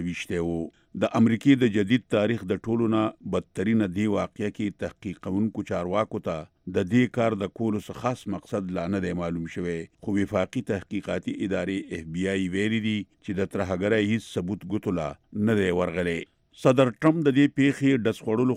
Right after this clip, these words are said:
خلکو سره د ملاقات د پیښې ځای ته د ټولو نه وړاندې ځان رسونکو خلکو سره د خبرو اترو او قانون نافذ کوونکو ادارو ته د وینا کولو دپاره لاس ویګاس ته لاړو. دین علاوه نور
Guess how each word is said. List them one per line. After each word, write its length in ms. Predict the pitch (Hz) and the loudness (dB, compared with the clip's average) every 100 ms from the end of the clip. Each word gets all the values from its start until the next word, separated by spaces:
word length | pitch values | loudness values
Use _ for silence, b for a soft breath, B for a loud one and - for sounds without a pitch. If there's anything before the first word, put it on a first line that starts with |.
| 127 | 0
خلکو 280 | 127 113 123 | -4 -2 -4
سره 160 | 123 117 110 | 0 0 0
د 60 | 104 | 0
ملاقات 560 | 92 92 92 - 110 - _ 110 | 0 -2 -2 0 0 0 _ -8
د 60 | - | -4
پیښې 280 | 110 110 104 | -2 -2 -2
ځای 160 | 95 110 107 | -2 -2 -2
ته 80 | 95 | -6
د 80 | 92 | -4
ټولو 240 | 101 101 | -4 -2
نه 100 | 95 | -4
وړاندې 540 | 90 98 104 98 87 92 | -4 -2 -2 -4 -8 -2
ځان 240 | 113 120 101 | 0 2 0
رسونکو 560 | 92 101 104 117 101 85 | -4 -4 -2 -2 -2 -6
خلکو 280 | 107 104 110 - | -6 -6 -10 -8
سره 180 | 90 87 | -8 -6
د 80 | 87 | -10
خبرو 320 | - 98 101 | -8 -4 -4
اترو 320 | 90 110 107 107 98 _ - | -4 -4 -2 -2 -6 _ -4
او 60 | 101 - 107 | -2 -2 -2
قانون 340 | 101 113 131 110 | 0 0 0 -2
نافذ 320 | 107 101 - 98 | -4 -8 -8 -4
کوونکو 340 | 107 117 113 - | -2 -2 -4 -6
ادارو 280 | 95 90 95 107 | -2 -2 -2 -4
ته 100 | 107 | -4
د 100 | 92 90 | -4 -4
وینا 260 | 87 104 107 - | -4 -2 -4 -4
کولو 200 | 95 90 | -6 -4
دپاره 360 | 87 98 101 90 | -4 -4 -4 -4
لاس 180 | 85 87 - | -6 -8 -8
ویګاس 500 | 87 85 95 87 - | -6 -2 -2 -2 -8
ته 100 | 80 78 - - 101 | -10 -12 -16 -8 -2
لاړو. 300 | 101 85 80 80 - _ - 110 | 0 0 -4 -8 -12 _ -4 4
دین 180 | 147 143 | 4 4
علاوه 460 | 127 110 110 131 104 - - 120 | 2 2 4 4 2 0 0 6
نور 220 | 135 156 | 6 6